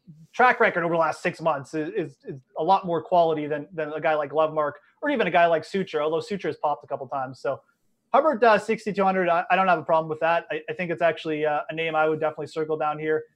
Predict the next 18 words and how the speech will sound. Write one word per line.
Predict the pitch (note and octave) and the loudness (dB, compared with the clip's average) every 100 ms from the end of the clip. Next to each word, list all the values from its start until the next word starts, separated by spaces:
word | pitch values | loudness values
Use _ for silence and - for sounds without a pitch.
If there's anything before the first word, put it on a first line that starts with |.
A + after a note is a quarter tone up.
| _ _ _ - | _ _ _ 0
I | |
think | G3+ B3+ | 2 4
if | |
you're | A#3 | 6
looking | A3 - A3 | 6 6 2
for, | F#3+ G#3 F3+ G3 | 2 2 2 -2
for | G3 | -4
more | F#3+ G3 | 0 2
of | F3 | 2
just, | E3 | -2
like, | F#3 | -2
a | E3 | -2
boom | D#3 F3+ | -2 -4
or | |
bust | D3+ E3 D#3+ | 0 0 2
play, | F#3 D#3+ C#3+ | -2 -4 -2
Brandon | F3 F#3 E3+ | 0 0 0
Hagy | E3+ F3 F3+ F3+ | -2 0 0 -2